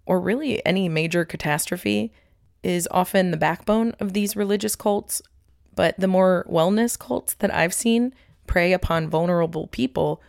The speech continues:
who already feel like life is the cataclysmic event.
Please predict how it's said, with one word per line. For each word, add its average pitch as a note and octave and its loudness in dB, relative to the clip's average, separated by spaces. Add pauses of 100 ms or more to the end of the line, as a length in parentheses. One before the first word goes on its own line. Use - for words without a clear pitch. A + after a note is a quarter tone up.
(120)
who F#3+ 0
already F#3 -2
feel F#3+ 0
like D#3 -4
life E3 0
is F3 0
the E3 -4
cataclysmic D#3+ -2
event. D#3+ -4